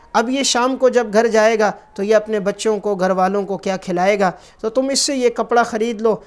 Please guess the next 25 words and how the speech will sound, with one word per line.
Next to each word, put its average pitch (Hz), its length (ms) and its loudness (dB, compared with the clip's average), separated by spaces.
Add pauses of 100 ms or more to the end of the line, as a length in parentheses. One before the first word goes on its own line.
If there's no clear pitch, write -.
(200)
تاکہ 190 340 -2
اسے 214 260 0
بھی 226 160 -4
کچھ 214 240 -4
نفع 196 260 -2
ہو 196 160 0
جائے، 185 200 0 (380)
یہ 190 120 -6
بھی 214 140 -6
جب 185 260 -2
دکان 190 320 -4
بند 185 200 -2
کر 180 180 -4
کے 180 140 -6
جائے 170 240 -2 (300)
تو 175 120 -6
اپنے 240 260 -2
بچوں 226 400 -2
کے 226 120 -4
لیے 214 180 4
کچھ - 220 -6
روزی 185 380 -2
لے 185 160 -2
کر 180 160 -4
جائے۔" 165 220 0